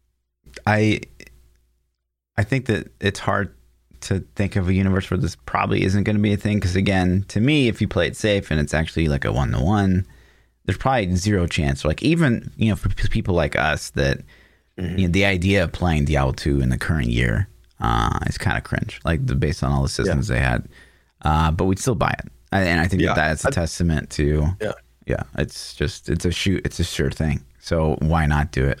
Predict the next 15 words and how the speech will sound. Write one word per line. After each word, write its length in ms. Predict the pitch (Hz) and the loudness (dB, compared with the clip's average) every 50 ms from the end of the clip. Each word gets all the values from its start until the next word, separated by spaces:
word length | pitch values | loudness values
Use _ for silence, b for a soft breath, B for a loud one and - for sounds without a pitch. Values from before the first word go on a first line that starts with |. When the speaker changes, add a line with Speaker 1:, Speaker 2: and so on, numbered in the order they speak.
| - | -2
Speaker 1:
Obviously, 360 | - 85 104 98 92 - 95 87 | -2 -2 0 -2 -2 -2 0 0
we 220 | 80 80 82 80 | 2 2 2 2
both 260 | 76 - 69 69 - | 2 2 0 0 0
hope 200 | - 73 65 - | 0 -2 -2 -2
for, 160 | - - 62 | -2 -2 -2
like, 200 | 62 60 - - | 0 0 -2 -2
an 80 | - - | -2 -4
additional, 500 | - - - - - - - 62 55 55 | -2 -2 -4 -4 -4 -2 -2 0 0 0
like, 200 | 62 69 - - | 0 0 -2 -2
new 160 | - 50 58 57 | -2 -2 0 0
game 240 | 60 76 92 90 | 0 2 2 2
mode 240 | 87 71 78 78 69 71 | 2 2 2 0 0 0
or 60 | 71 | 0
whatever, 340 | 73 71 64 60 62 62 58 | 2 2 0 0 0 -2 -2
but, 260 | - - 60 - | -2 -4 -4 -6